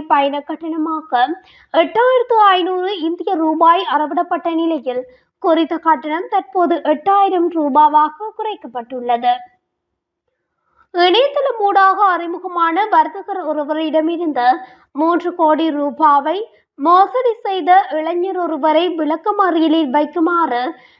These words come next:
நீதிமன்றம் உத்தரவிட்டுள்ளது. கொழும்பு தெமட்டகொடை பிரதேசத்தைச் சேர்ந்த இளைஞர் ஒருவரே கொழும்பு மாஜிஸ்ட்ரேட் நீதிமன்ற உத்தரவின் பிரகாரம் இவ்வாறு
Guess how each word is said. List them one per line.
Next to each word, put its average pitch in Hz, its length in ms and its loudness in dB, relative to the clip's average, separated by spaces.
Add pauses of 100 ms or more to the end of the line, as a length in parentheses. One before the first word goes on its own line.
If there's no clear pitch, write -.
நீதிமன்றம் 370 920 2
உத்தரவிட்டுள்ளது. 247 920 -2 (500)
கொழும்பு 339 460 2
தெமட்டகொடை 330 600 -2 (100)
பிரதேசத்தைச் 311 680 -2
சேர்ந்த 302 280 0 (560)
இளைஞர் 466 420 2
ஒருவரே 370 460 0
கொழும்பு 349 360 2 (140)
மாஜிஸ்ட்ரேட் 311 680 -2
நீதிமன்ற 339 480 -4
உத்தரவின் 302 460 -2
பிரகாரம் 285 540 -4 (440)
இவ்வாறு 311 440 2